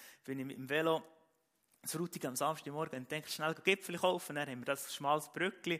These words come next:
Und dann habe ich eine Person verklüpft, weil er mich irgendwie nicht hat gesehen hat. Und dann ist er so ein bisschen, <gasps> uh, uh. Und dann habe ich gesagt, „Uh, excuse, sorry, ich wollte nicht wollen verklüpfen.“ Dann sagt er, „Ja, hättest du mich auch gescheiter gerade umgefahren, macht eh keinen Sinn.“ Dann ich so, „Oh, was, was ist los? Was, was ist passiert?“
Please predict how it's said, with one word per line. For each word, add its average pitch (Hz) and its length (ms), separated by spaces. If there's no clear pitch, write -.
Und 123 60
dann 196 120
habe 170 140
ich 139 60
eine 131 100
Person 185 380
verklüpft, - 720
weil 160 160
er 170 60
mich 156 120
irgendwie 165 220
nicht 165 160
hat 139 200
gesehen 147 300
hat. 151 80
Und 135 80
dann 123 100
ist 123 100
er 156 60
so - 160
ein 196 60
bisschen, - 160
<gasps> - 400
uh, 170 60
uh. 139 140
Und 120 60
dann 127 160
habe 120 100
ich 113 40
gesagt, - 160
„Uh, 214 200
excuse, 214 480
sorry, 214 300
ich 202 60
wollte 165 220
nicht 202 220
wollen 196 280
verklüpfen.“ 185 460
Dann 170 80
sagt 165 200
er, 151 40
„Ja, 190 140
hättest 214 240
du - 20
mich 185 100
auch 185 40
gescheiter 165 260
gerade 127 200
umgefahren, 110 520
macht 107 240
eh 107 100
keinen - 180
Sinn.“ - 340
Dann - 120
ich - 80
so, - 80
„Oh, 123 200
was, - 380
was 107 240
ist 131 260
los? 110 580
Was, 107 300
was 110 160
ist 127 240
passiert?“ 110 640